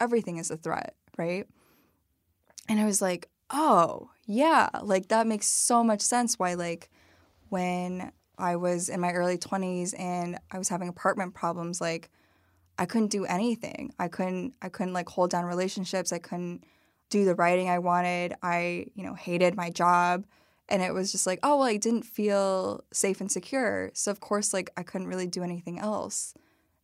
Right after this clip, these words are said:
I think getting to a point where, where, like, things just, like, sort of feel secure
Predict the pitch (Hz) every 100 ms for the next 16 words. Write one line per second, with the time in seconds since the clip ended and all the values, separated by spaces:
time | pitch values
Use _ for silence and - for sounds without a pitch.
0 | _ _ - 202 240 240 208 208 208 196
1 | 190 180 180 175 175 190 180 170 - -
2 | 175 - 180 175 180 - 175 180 175 175
3 | - 175 175 170 175 - 180 - 180 175
4 | 175 170